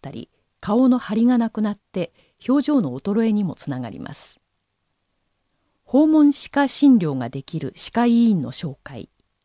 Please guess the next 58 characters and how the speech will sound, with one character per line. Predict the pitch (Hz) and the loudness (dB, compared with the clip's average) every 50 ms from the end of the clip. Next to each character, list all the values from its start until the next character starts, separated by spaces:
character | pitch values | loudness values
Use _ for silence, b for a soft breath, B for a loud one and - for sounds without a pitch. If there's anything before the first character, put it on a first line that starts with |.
| _ _ _ _ _ _ _ _ _ _ _ _ _ _ _ _ _ - | _ _ _ _ _ _ _ _ _ _ _ _ _ _ _ _ _ 0
病 | 170 226 302 294 | 2 2 2 2
気 | - - 277 269 | 0 0 0 2
や | 269 254 233 | 2 2 -2
障 | - - 269 285 277 | 0 4 6 6 6
害 | 277 269 254 247 | 6 6 4 2
等 | - 254 233 185 | 2 0 0 0
で | - 131 95 - _ _ | 0 -4 -6 -6 _ _
通 | - - 240 269 285 | -10 -2 0 4 6
院 | 277 269 262 262 | 6 8 6 6
が | 254 247 | 4 2
困 | _ - 294 277 254 | _ 4 6 6 6
難 | 214 165 143 | 6 4 -2
な | 107 98 | -6 -8
方 | - 160 - 151 147 | -12 -10 -8 -6 -6
に | 147 131 127 | -6 -6 -8
は、 | 127 110 - _ _ _ _ _ _ _ | -8 -10 -10 _ _ _ _ _ _ _
訪 | _ - - 262 294 | _ 0 4 6 8
問 | 277 277 285 269 247 | 8 8 8 6 4
診 | - - 269 247 | 4 4 4 6
療 | 208 170 151 | 6 4 0
を | 123 120 | -4 -8
実 | 131 - 131 - | -8 -10 -12 -10
施 | - - 170 160 | -8 -6 -6 -6
し | - - | -8 -8
て | - 170 | -6 -6
い | 160 156 | -6 -4
る | 147 147 - _ | -6 -8 -10 _
歯 | - - - | -12 -12 -4
科 | - 226 226 | -2 0 2
医 | 226 220 226 | 4 4 4
院 | 214 185 147 113 | 4 4 2 -2
を | - | -6
紹 | - - 185 170 | -8 -8 -8 -6
介 | - - 156 131 | -6 -8 -8 -8
し | - - - | -10 -10 -10
ま | - 87 - | -10 -10 -10
す。 | - - - - _ _ _ _ _ _ _ _ _ _ _ _ _ | -14 -18 -20 -20 _ _ _ _ _ _ _ _ _ _ _ _ _
健 | - 262 | 4 4
康 | 285 269 - 277 269 | 4 4 4 0 0
推 | 247 - - 247 233 | 0 0 0 0 0
進 | - - - 214 202 196 | 0 0 -2 -2 -2 -2
課 | _ _ - 170 - _ _ | _ _ -6 -6 -6 _ _
健 | - 233 247 254 - | 2 2 2 4 4
康 | - 247 233 | 2 2 2
事 | 196 - 202 | 2 0 0
業 | 175 214 226 233 220 | 2 2 2 2 2
係 | 220 214 - - 139 120 123 117 | 0 -2 -4 -6 -8 -6 -6 -6
へ | - - | -8 -8
お | - 156 - | -10 -10 -8
問 | - 180 170 | -6 -6 -4
い | 165 | -4
合 | 160 147 | -6 -6
わ | |
せ | 139 - - | -8 -12 -14
く | - 135 | -14 -14
だ | - 139 | -14 -14
さ | - - - | -16 -18 -18
い。 | - - | -18 -20